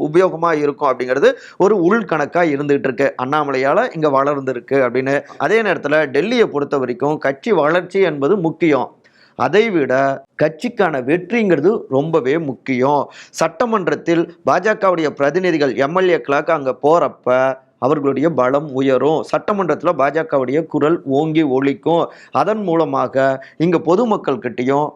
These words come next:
பாஜகவுக்கான வளர்ச்சி இருக்கும், கட்சியும் ஆட்டோமேட்டிக்கா வளர்ச்சியை சந்திக்கும். பவருக்கு வந்துட்டாலே கட்சியை வளர்க்கிறது ரொம்ப ஈஸி,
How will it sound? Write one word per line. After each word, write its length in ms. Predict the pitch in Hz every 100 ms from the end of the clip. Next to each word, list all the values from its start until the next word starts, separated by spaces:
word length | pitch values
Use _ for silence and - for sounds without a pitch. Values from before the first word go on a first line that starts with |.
| 131
பாஜகவுக்கான 880 | 160 185 185 170 139 117 120 135 208
வளர்ச்சி 380 | 135 147 151 147
இருக்கும், 380 | 131 127 226 254
கட்சியும் 500 | - 170 170 208 226 -
ஆட்டோமேட்டிக்கா 680 | 156 180 190 156 127 - 180 -
வளர்ச்சியை 500 | 139 147 160 160 139 127
சந்திக்கும். 560 | 127 127 120 143 156 127 -
பவருக்கு 480 | - 160 247 247 208 160
வந்துட்டாலே 520 | 170 196 165 135 147 185
கட்சியை 420 | - 151 - 214 190 139
வளர்க்கிறது 580 | 151 156 151 135 120 226 -
ரொம்ப 300 | 139 170 160 131 139
ஈஸி, 300 | 139 151